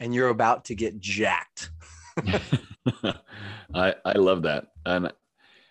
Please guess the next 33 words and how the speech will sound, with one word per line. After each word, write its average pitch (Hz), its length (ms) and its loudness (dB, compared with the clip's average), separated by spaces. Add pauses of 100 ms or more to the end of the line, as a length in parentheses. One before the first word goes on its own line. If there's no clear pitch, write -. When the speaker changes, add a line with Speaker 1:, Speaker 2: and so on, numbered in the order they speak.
(140)
Speaker 2:
and 98 140 -4
I 120 100 4
don't 117 140 4
know 107 100 4
what 104 120 4
else - 220 0
you 95 100 0
want 95 140 -2
to 87 60 -4
cover, 87 300 -2
but 82 240 -4
I 90 140 -4
feel 95 180 0
like 87 200 -2
we 90 340 -2
might 90 360 -6
have 82 180 -4
reached 87 340 -6
our 80 220 -6
high 82 220 -4
point. - 500 -12 (100)
And, 76 460 -10
and 78 120 -10
all 85 180 -4
I 87 80 0
would 82 160 -2
say 82 140 -6
is 73 140 -6
amen 85 340 -4
to 85 100 -8
that. 69 260 -8 (500)
Let 92 240 2
that, 101 200 4